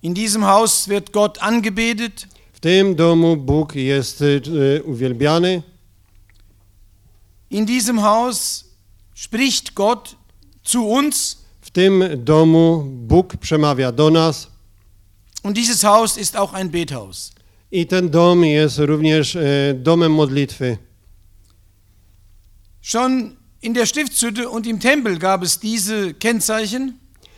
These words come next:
Speaker 2: Już, e, w tym namiocie zgromadzenia na pustyni i w świątyni w Izraelu te oznaki występowały.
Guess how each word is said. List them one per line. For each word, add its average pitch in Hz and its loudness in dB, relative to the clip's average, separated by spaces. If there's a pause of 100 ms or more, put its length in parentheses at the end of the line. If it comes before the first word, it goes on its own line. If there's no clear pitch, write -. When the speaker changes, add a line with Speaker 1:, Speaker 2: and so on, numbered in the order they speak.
(260)
Speaker 2:
Już, 165 2
e, 175 -10 (400)
w - -14
tym 151 4
namiocie 165 0
zgromadzenia 170 2
na 170 2
pustyni 165 4 (280)
i 156 2
w 131 -6
świątyni 180 2 (100)
w 135 -8
Izraelu 160 2
te 202 -2
oznaki 156 -2
występowały. 139 -2